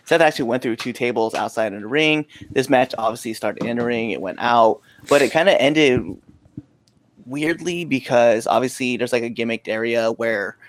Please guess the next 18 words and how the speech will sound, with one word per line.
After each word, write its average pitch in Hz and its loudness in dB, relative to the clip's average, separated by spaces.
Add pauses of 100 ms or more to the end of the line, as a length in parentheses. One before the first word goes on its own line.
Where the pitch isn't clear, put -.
(160)
like, 127 -2
a - 2
bunch 120 2
of - -8
speakers 131 2
and, 117 -2
like, 110 -4
travel 117 0
cases 117 -6
were. 110 -4 (720)
And 120 6 (580)
after 135 2
getting 135 0
hit 147 2
with 127 0
his 120 -2 (200)
eighth 139 -6
stomp 123 0